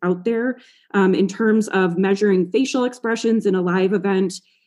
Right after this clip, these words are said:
tracking, um, emotional responses or sentiment via social networks,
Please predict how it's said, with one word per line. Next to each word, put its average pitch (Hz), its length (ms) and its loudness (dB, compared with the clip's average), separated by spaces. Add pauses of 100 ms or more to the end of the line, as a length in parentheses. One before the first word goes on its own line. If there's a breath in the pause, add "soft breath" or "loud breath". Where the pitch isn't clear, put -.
(160)
tracking, 214 760 0
um, 170 460 0
emotional 196 520 2
responses 226 640 -2
or 151 100 0
sentiment 185 640 0
via 180 200 2
social 175 380 -4
networks, 214 600 -4